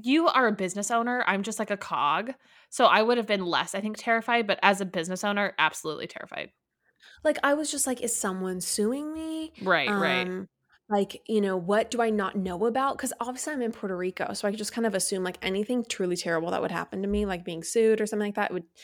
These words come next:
Speaker 2: t-, maybe it'd be hard for them to get to me. I don't know. I don't
Speaker 1: Yeah.
Speaker 2: know. It's doom brain. It's doom brain.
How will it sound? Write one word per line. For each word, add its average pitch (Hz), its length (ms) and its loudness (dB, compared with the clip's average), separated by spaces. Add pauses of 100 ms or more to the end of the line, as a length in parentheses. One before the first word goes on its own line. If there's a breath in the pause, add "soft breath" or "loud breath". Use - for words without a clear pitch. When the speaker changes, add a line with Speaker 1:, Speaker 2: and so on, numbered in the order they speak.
(280 loud breath)
Speaker 2:
t-, - 180 -2
maybe 196 280 2
it'd 220 100 4
be 214 60 2
hard 165 480 -2
for - 100 -16
them 185 200 0
to 190 100 -4
get - 340 -8
to 247 100 -4
me. 277 280 -2 (160)
I 240 120 6
don't - 300 -4
know. - 360 -10 (420 loud breath)
I 311 80 2
don't 151 160 8
Speaker 1:
Yeah. - 0 -
Speaker 2:
know. 170 220 0
It's 247 200 -4
doom 320 400 0
brain. 196 320 -8
It's - 200 -6
doom 320 280 -6
brain. - 320 -12